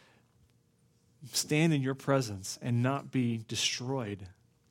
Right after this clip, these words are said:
And not only to not be destroyed, but that we can live forever and ever and enjoy and see and behold and experience the fullness of your glory for all time.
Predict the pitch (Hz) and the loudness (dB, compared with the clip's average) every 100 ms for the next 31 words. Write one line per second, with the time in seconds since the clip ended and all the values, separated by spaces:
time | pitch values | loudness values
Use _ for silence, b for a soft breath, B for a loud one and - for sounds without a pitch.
0 | b b b b b b b b - 139 | b b b b b b b b 2 6
1 | 151 180 160 135 123 123 139 139 123 113 | 8 6 4 2 0 2 0 0 -2 -2
2 | 104 - 151 139 123 120 131 139 135 135 | -4 0 2 2 0 -4 -2 -2 -2 0
3 | 135 123 127 156 170 165 - 123 120 143 | 0 2 2 2 2 0 -4 -4 0 2
4 | 156 160 156 123 123 143 139 143 127 120 | 0 0 -2 -2 -2 -2 0 -2 -2 -2
5 | 117 110 117 135 143 156 156 - 120 107 | -2 -4 -2 0 2 2 0 -2 -6 -4
6 | - - 160 156 156 143 - 113 110 110 | -4 0 2 2 2 0 -4 -6 -4 -6
7 | - 156 151 147 139 B B B B B | 0 2 4 2 -2 B B B B B
8 | B B B - 131 123 - - 175 175 | B B B 0 2 4 2 6 6 6
9 | 165 - - 170 - 117 - - 180 185 | 4 0 -4 -6 -8 -8 -6 2 4 4
10 | 160 - 127 123 113 127 139 139 135 - | 2 0 -2 -2 -2 0 2 2 -2 -4
11 | 120 - 135 139 135 - 101 92 | -6 -2 -2 -2 -4 -10 -8 -8